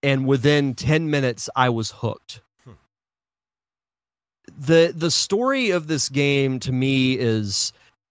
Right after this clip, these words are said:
Speaker 1: unique from a gaming perspective. And basically, to, to dive a bit into the story of it,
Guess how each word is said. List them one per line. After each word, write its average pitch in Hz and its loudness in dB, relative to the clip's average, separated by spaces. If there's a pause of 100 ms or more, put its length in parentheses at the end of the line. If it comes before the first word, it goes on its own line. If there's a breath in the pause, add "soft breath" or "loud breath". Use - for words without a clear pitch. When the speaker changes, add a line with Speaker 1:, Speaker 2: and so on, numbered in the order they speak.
(680)
Speaker 1:
unique 165 0
from 170 -4
a 147 0
gaming 127 -2
perspective. - -8 (920)
And 139 0 (360)
basically, 185 0
to, 156 4
to 139 -4
dive 143 4
a 143 -2
bit 139 2
into 139 -2
the 113 -6
story 135 0
of 107 0
it, 101 -6